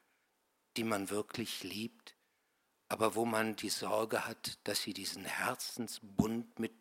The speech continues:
Jesus noch nicht geschlossen haben. Und das treibt uns doch an, zu sagen, "Ich lade dich ein." Da können wir nicht drohen wie ein Gerichtsprediger, das hilft keinem,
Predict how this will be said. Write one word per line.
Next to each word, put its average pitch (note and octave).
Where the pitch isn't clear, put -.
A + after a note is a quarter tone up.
Jesus G2+
noch G2+
nicht F2+
geschlossen -
haben. -
Und B2+
das C3
treibt G#3
uns G3
doch -
an, F#3
zu -
sagen, C#3
"Ich -
lade C3+
dich B2
ein." F2+
Da C3+
können F3
wir D3+
nicht C#3+
drohen E3
wie C3+
ein C3+
Gerichtsprediger, D3+
das C3
hilft C3
keinem, C#3